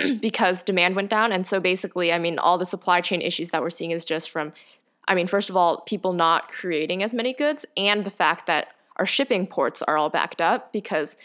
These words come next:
our port infrastructure hasn't been updated in decades. And so <clears throat> now that we're back to normal volume of goods,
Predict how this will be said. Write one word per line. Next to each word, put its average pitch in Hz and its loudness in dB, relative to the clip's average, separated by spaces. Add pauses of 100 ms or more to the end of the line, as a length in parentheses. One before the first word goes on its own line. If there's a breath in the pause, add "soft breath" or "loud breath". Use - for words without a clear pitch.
(140)
our 180 0
port 196 0
infrastructure 185 -6
hasn't 165 -4
been 175 -6
updated 160 -6
in 143 -10
decades. - -8 (420)
And 175 -2
so 147 0 (120)
<clears throat> - -2
now 185 6
that 175 2
we're 180 0
back 175 2
to 208 -4
normal 170 -2
volume 165 0
of 160 -12
goods, 170 -2